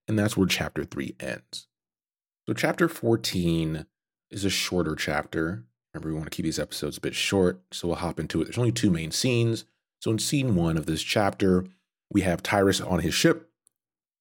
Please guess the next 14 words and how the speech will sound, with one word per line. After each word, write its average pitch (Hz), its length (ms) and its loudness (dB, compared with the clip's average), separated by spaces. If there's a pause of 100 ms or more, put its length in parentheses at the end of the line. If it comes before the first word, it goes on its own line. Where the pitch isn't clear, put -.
(140)
with 123 220 4
Callista 101 400 4
aboard 80 420 0
as 80 180 -4
he 87 80 -4
heads 85 600 0
into 87 240 -4
the - 100 -8
mist, 139 380 0 (340)
and 92 100 0
they're 92 80 8
utilizing 82 680 0
a 73 120 -8
waystone, 67 840 0